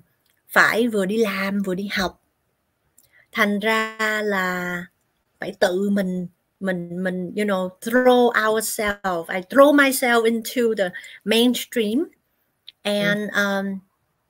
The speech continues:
Speaker 1: have to learn it that way. Yeah,
Speaker 2: Right.
Speaker 1: yeah.
Speaker 2: So did, did you find, so if you studied some English in Vietnam, um, like,
Speaker 1: Mm-hmm.
Speaker 2: when you came here, did you feel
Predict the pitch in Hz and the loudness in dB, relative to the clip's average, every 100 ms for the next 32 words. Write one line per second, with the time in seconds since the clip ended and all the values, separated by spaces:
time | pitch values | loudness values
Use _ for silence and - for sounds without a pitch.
0 | _ _ - - 226 226 208 220 254 180 | _ _ -16 -14 -8 -4 -2 -2 -2 -2
1 | - 214 - 190 170 - _ _ _ _ | -6 -8 -6 -6 -6 -14 _ _ _ _
2 | _ _ _ 185 196 190 165 - _ _ | _ _ _ -8 -4 -4 -6 -14 _ _
3 | 190 185 208 190 294 196 - 226 262 240 | -12 -8 -6 6 8 8 2 2 6 6
4 | 208 196 262 262 254 - 269 302 339 - | 6 6 6 6 4 6 6 8 6 6
5 | 269 247 - - 240 240 240 - - 294 | 8 8 4 2 2 6 4 4 6 6
6 | 302 277 - - 220 240 262 233 240 240 | 8 6 4 4 6 6 6 4 6 6
7 | 247 - - 208 185 208 185 185 180 190 | 4 0 -2 0 2 2 2 0 0 0
8 | 233 269 _ _ _ _ _ _ _ _ | -2 -4 _ _ _ _ _ _ _ _
9 | _ _ _ - 202 208 - _ _ _ | _ _ _ -2 -2 -2 -8 _ _ _
10 | _ _ 233 220 226 285 - 208 226 220 | _ _ -2 0 0 -4 -10 2 4 4
11 | 214 220 240 220 180 233 359 339 220 196 | 2 4 4 4 4 4 4 4 2 2
12 | 220 233 _ _ _ - 233 240 233 - | 0 -6 _ _ _ -2 0 2 0 2
13 | 294 349 | 4 4